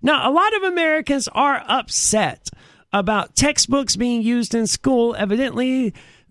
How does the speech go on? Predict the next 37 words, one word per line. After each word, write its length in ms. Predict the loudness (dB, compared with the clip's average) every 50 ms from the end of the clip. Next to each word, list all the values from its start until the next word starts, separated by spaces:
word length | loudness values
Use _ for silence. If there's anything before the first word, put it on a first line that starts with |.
| -6 -2
there 140 | -2 0 0
was 160 | 0 0 0
some 320 | 2 2 2 2 2 2
textbook 720 | 0 0 0 0 0 0 -2 0 2 2 2 2 0 -2 -4
that 240 | -2 -2 0 0 0
was 160 | -2 -2 0
teaching 380 | 0 0 0 0 0 0 0
the 160 | 0 -2 -2 -2
alphabet 680 | 0 0 0 0 0 0 0 0 0 0 0 -2 -4 -2
or 120 | 0 0
something 460 | 0 0 0 -2 -2 0 -2 -2 0
that 120 | 0 -2 -2
showed 280 | 0 2 2 2 2
a 100 | 0 -2
picture 400 | 0 0 0 2 2 0 0 0
of 100 | 0 0
a 80 | -2 -2
pregnant 460 | 0 0 0 0 0 0 -2 -4 -2
man 460 | 0 0 0 2 2 0 0 0 -2 -2 -4 -4
or 120 | -4 -4
something 340 | -2 -2 -4 -4 -4 -2 -2
like 240 | -2 -2 -2 0 0
that. 260 | 0 0 0 0 0
And, 120 | 0 0
of 80 | 0 2
course, 260 | 2 0 0 0 2
that 240 | 2 2 2 0 0
got 220 | 0 -2 -2 -2
people 440 | -2 -2 -2 0 0 0 0 0 -2 -4 -10 -20 -20 -16 -6 -2
<laughs> 380 | -2 -2 -2 -2 -6 -8 -10 -8
very 420 | -2 2 2 4 4 2 0 -2 -4
upset. 640 | -6 -10 -10 -6 -4 -2 -2 -2 -2 -4 -8 -14 -20 _ -20 -20 -6 0
I 140 | 2 2
had 180 | 4 2 2 2
another 300 | 0 0 0 0 0 0
story 380 | 0 -2 0 0 0 0 0 0
here. 240 | 0 0 -2 -2